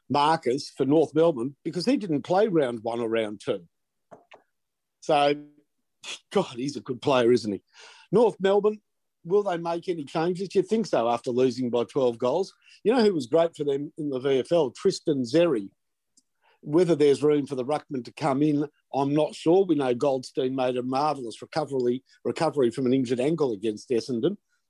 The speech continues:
but they might squeeze Xerri in. And also Will Walker, Jack Marnie, one player that didn't touch the ball too much against the Bombers. As for St Kilda, Brett Ratten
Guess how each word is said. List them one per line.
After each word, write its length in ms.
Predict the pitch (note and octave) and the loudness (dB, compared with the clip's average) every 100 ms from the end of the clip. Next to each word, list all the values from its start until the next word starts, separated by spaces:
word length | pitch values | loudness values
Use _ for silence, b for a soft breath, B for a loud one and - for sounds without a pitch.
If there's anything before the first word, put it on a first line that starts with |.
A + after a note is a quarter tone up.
| _ - | _ -6
but 140 | - | 0
they 100 | F3 | 0
might 320 | F3+ F#3 F3+ | 2 0 -2
squeeze 480 | - - E3 C#3 A#2+ | -8 -2 0 0 0
Xerri 320 | C3+ B2 A#2 | 0 0 0
in. 200 | D3 A#3+ - _ _ _ _ _ _ _ _ _ D3+ | 0 -2 -8 _ _ _ _ _ _ _ _ _ -2
And 100 | F3 | 0
also 300 | D3+ E3+ C#3 | 0 0 2
Will 260 | D3 D3+ | 2 0
Walker, 360 | C3+ D3+ C#3+ A2 | 0 0 -2 -8
Jack 240 | - F3 - | -12 -14 -8
Marnie, 360 | C3+ C#3+ C3 G#2+ B B _ | -6 -2 -2 -4 B B _
one 260 | D3+ D3 C#3 | -4 -4 -4
player 320 | D3 C3 A2+ | -4 -2 -4
that 200 | A2 - | -6 -10
didn't 320 | A#2+ A#2+ - B B B - | -2 -2 -2 B B B -4
touch 240 | C#3+ - | -2 0
the 80 | C3 | 0
ball 240 | A#2+ A#2 | 2 2
too 180 | - D3 | 2 2
much 240 | A#2 B2 | 2 -2
against 240 | B2+ A#2 G#2+ | -2 -4 -4
the 80 | G#2 | -4
Bombers. 380 | C#3 C#3+ A2+ | -2 0 2
As 160 | E3+ F#3 | 2 0
for 100 | D3 | -4
St 220 | - A#2+ | -8 -6
Kilda, 360 | D#3+ D#3+ C3+ B2+ _ _ _ _ _ _ _ _ _ - | 0 2 2 -4 _ _ _ _ _ _ _ _ _ -18
Brett 260 | A#2 F3+ - | -2 0 2
Ratten 340 | D#3+ C#3 C3 | 0 0 -6